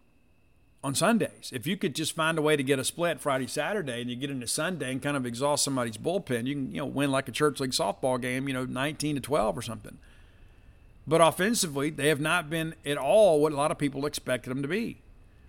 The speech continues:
And at the end of the day, you look up and you're dead last in the West and currently out of Hoover. I get it. But it's a complicated issue, to say the least. Yeah, it's kinda like, well, who would we want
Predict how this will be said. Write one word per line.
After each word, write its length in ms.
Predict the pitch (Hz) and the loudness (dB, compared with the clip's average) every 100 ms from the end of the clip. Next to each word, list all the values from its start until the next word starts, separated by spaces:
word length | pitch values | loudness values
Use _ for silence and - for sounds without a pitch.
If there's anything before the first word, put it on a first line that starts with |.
| - - - - - - - - - | -20 -20 -20 -20 -20 -20 -20 -20 -4
And 80 | 151 | -2
at 60 | 139 | 0
the 140 | 160 | 2
end 100 | 226 | 2
of 60 | 185 | 2
the 60 | |
day, 220 | 160 208 | 4 4
you 140 | 208 160 | 4 4
look 200 | 165 160 | 2 4
up 180 | 165 147 | 4 4
and 140 | 147 | 2
you're 100 | 135 | 0
dead 280 | 123 147 165 | 2 2 2
last 580 | 156 156 175 160 - - | 2 2 0 -4 -8 -8
in 100 | 139 | -6
the 80 | 143 | -4
West 520 | 127 131 160 - - - - - - - - - - - - - - | 0 0 0 -4 -10 -12 -18 -20 -20 -20 -20 -20 -20 -20 -20 -20 -12
and 180 | 131 135 | -6 -2
currently 500 | 165 170 165 151 139 - | 4 4 2 -2 -2 -2
out 200 | 120 151 | 0 0
of 80 | 139 | 2
Hoover. 420 | 135 139 185 214 - - - - - - - - - - | 0 0 -2 -6 -12 -20 -20 -20 -20 -20 -20 -20 -14 -4
I 80 | |
get 260 | 139 175 220 | 0 2 2
it. 200 | 131 - - - - - - - - | 0 -10 -20 -20 -20 -20 -20 -20 -10
But 200 | 131 156 | -4 0
it's 120 | 156 | 0
a 40 | |
complicated 640 | - 185 220 214 202 208 190 | 2 4 4 2 2 2 2
issue, 320 | 214 - 143 | 0 -2 -4
to 40 | |
say 200 | 123 165 | 0 0
the 60 | 165 | 2
least. 440 | 156 196 - - - - - - - - - - - - - - | 0 -2 -6 -14 -18 -20 -20 -20 -20 -20 -20 -20 -20 -20 -20 -8
Yeah, 180 | 139 156 | -2 0
it's 220 | 147 139 | -2 -2
kinda 140 | 160 156 | 0 0
like, 100 | 151 | 2
well, 160 | 139 | 2
who 100 | 175 | 4
would 160 | 202 143 | 4 4
we 120 | 156 | 2
want 380 | 135 165 160 | 2 2 2